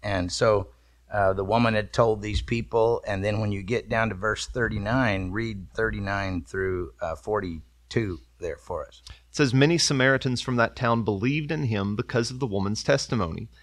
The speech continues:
Speaker 2: 'He told me all that I ever did.' So when the Samaritans came to him, they asked him to stay with them, and he stayed for two days. And many more believed because of his word."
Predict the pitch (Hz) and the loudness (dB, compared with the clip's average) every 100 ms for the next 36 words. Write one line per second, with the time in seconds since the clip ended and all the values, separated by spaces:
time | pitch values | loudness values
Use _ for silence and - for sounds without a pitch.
0 | _ 135 135 135 131 127 110 98 120 123 | _ -2 0 4 4 2 0 4 4 6
1 | 98 95 104 113 98 113 95 85 78 104 | 4 4 6 4 2 0 -2 -2 -4 -12
2 | - _ - - - 147 151 147 - 139 | -18 _ -18 0 6 8 8 4 2 2
3 | 135 160 135 120 - 175 240 147 117 113 | 4 2 2 0 2 2 4 4 4 4
4 | 120 104 139 151 175 147 143 170 185 190 | 4 4 2 2 0 0 0 2 4 4
5 | 139 110 90 107 170 - 185 190 196 147 | 0 0 0 0 0 0 2 2 0 -4
6 | 131 170 170 143 135 - - - _ _ | -2 -2 0 0 0 -4 -8 -10 _ _
7 | - 123 123 127 160 190 156 127 113 113 | -2 4 6 8 8 6 6 4 4 2
8 | 127 147 95 95 - - - 131 117 131 | 2 0 0 -4 -10 -12 -4 0 0 0
9 | 123 117 - 104 98 82 | -4 -6 -2 2 2 2